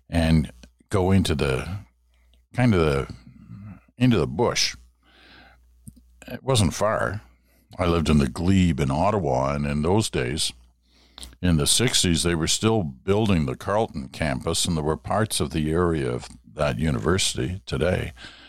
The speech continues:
that were just forest land. And we used to go in there, and, you know, if we, if we were really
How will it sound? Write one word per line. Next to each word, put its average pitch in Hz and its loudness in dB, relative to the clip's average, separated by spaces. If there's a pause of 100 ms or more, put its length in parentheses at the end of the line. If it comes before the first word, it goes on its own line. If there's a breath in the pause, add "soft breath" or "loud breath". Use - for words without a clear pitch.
(180 loud breath)
that 90 0
were 78 2
just 78 0
forest 123 0
land. - -8 (600 loud breath)
And - -14
we 117 4
used 127 2
to 80 0
go 78 2
in 69 2
there, 62 0 (1200 loud breath)
and, 78 2 (120)
you 85 0
know, 67 2
if - -2
we, 69 2
if 62 0
we 67 0
were 67 2
really 71 2